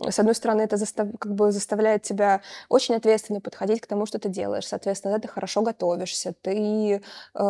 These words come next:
много репетируешь, ты не просто там пришёл, я не знаю, там, налобал, да, а ты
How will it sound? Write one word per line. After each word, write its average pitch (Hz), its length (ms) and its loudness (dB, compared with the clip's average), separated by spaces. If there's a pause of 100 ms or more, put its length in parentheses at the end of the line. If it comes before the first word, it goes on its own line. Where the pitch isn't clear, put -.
много 208 240 2
репетируешь, 196 640 -2
ты 196 840 0
не 208 220 2
просто 226 380 2
там 185 280 -4
пришёл, 247 440 2
я 202 140 -2
не 185 140 -4
знаю, 185 280 -6
там, 190 340 -8
налобал, 190 560 2
да, 196 360 2
а 180 40 -2
ты 185 440 0